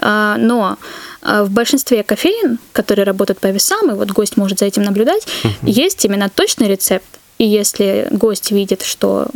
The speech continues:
Speaker 1: бариста работает по рецепту, по весам, даже молочко вливает по весам, это уже знак положительный, что напиток получится классным и вкусным. Не говоря уже о всяких сиропах, добавках, сахарах, это всё сто процентов должно быть отмерено,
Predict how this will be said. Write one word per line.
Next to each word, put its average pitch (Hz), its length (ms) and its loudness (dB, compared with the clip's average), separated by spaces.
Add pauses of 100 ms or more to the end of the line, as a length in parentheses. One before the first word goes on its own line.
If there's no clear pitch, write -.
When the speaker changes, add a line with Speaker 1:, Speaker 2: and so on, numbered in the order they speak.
(160)
Speaker 1:
бариста 208 380 0
работает 196 420 -4
по 220 120 0
рецепту, 349 560 0
по - 140 -2
весам, 226 400 0
даже 208 200 0
молочко 214 420 0
вливает 190 460 0
по - 80 -2
весам, 320 380 0
это - 160 0
уже 190 160 0
знак 311 360 -2 (120)
положительный, 226 720 0 (240)
что - 240 -2
напиток 240 500 0
получится 214 460 0
классным 240 540 0
и 214 40 2
вкусным. - 520 -4
Не 226 120 4
говоря 233 340 2
уже 190 160 0
о - 40 2
всяких - 320 -2
сиропах, 330 580 2
добавках, 233 580 0
сахарах, 233 580 0
это 202 160 -2
всё - 200 0
сто - 160 -2
процентов 220 420 0
должно 202 280 0
быть 196 160 -2
отмерено, 277 520 2